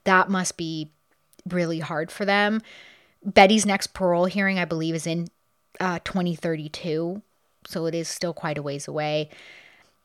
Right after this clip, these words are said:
I hope wherever the Broderick children are now and whatever they are doing, they are living full, happy lives. And I,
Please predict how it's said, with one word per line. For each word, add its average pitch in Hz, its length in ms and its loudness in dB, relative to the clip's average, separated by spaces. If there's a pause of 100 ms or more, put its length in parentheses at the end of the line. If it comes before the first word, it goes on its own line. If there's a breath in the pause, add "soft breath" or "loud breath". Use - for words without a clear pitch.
(340)
I 226 40 2
hope 294 200 6
wherever 269 240 12
the 359 80 8
Broderick 180 480 4
children 170 380 -2
are 156 140 -2
now 156 440 2
and 156 220 -4
whatever 160 420 -2
they 151 200 -2
are 143 80 0
doing, 151 260 -4
they 139 80 -8
are 143 100 -8
living 143 260 -10
full, 143 240 -6
happy 143 340 -6
lives. 143 400 -4
And 165 140 -4
I, 185 260 0